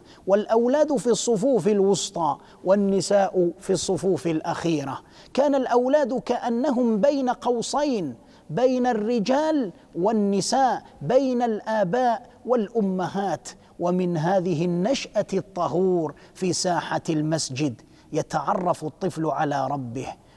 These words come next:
ومن هنا أمر الإسلام أن نأمر أولادنا بالصلاة لسبع سنين. ومن الواجب علينا في تربية الأبناء عدم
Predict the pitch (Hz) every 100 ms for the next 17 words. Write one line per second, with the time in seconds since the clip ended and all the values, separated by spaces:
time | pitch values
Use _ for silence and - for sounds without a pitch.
0 | _ 170 165 147 147 233 214 - 311 262
1 | 202 180 180 160 185 185 165 151 - -
2 | - 160 165 190 190 170 165 170 151 170
3 | 165 175 175 156 147 143 - 151 160 156
4 | - 151 143 - - 127 127 - 175 156
5 | 139 139 - 131 135 151 127 107 - -
6 | - - - - - - - - - _
7 | - - 151 170 165 175 180 160 156 156
8 | 156 170 170 160 160 147 175 151 190 175
9 | - 160 - 147 165 185 180 - - -
10 | - - - _ _ _ _ _ - -
11 | - 165 196 170 143